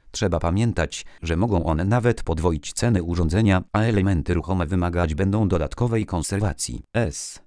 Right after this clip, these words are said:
dwukropek sto sześćdziesiąt dwa tysiące pięćset siedemdziesiąt siedem nocne I P. Podczerwień jest rodzajem światła wykorzystywanego do nocnej obserwacji.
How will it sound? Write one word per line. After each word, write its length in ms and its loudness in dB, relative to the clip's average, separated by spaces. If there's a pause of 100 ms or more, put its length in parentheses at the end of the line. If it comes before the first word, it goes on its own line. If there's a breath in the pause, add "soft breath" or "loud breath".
dwukropek 500 -2
sto 200 -2
sześćdziesiąt 480 -2
dwa 220 -2
tysiące 540 -2
pięćset 480 0
siedemdziesiąt 600 0
siedem 360 -2
nocne 440 0
I 60 -4
P. 100 -12 (240)
Podczerwień 600 0
jest 260 -4
rodzajem 460 0
światła 460 -2
wykorzystywanego 760 0
do 120 2
nocnej 460 0
obserwacji. 760 -2